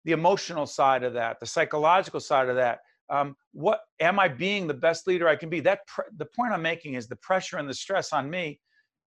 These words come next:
caused me to become more insular, and twenty-four seven, that's all I thought about.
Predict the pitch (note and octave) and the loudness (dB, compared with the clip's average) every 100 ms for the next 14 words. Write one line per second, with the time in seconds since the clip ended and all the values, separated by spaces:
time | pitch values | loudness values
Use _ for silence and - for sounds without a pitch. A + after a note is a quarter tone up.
0 | - F#3 G3 D#3 F3+ E3+ - C#3+ C#3 D3 | -6 4 4 4 -4 -6 -8 -12 -10 -4
1 | D#3+ D3 C3+ C#3+ E3 - F#3 F#3 F#3+ F#3 | -4 -2 -2 -4 -6 -6 -4 -2 -2 -6
2 | _ _ _ _ _ B2+ - D#3+ F3 F3 | _ _ _ _ _ -12 -8 -4 -4 -4
3 | F3 E3 - F3+ C#3+ C3 A#2+ C#3+ C#3 C3+ | 0 0 2 -2 0 -4 0 2 4 2
4 | D3 C3+ A2+ A2 A2+ | 2 2 2 -2 -4